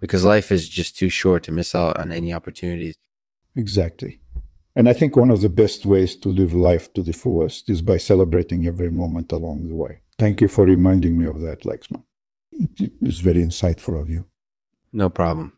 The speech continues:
Speaker 1: So, Vladimir, what do you think about interim deposits?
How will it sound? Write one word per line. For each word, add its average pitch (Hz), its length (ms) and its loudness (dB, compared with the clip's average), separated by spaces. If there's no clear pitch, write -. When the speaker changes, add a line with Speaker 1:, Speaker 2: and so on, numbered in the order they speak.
Speaker 1:
So, 113 200 2
Vladimir, 123 480 2
what 110 140 2
do 127 60 6
you 117 120 2
think 113 240 -2
about 92 260 0
interim 95 360 -4
deposits? 90 760 -4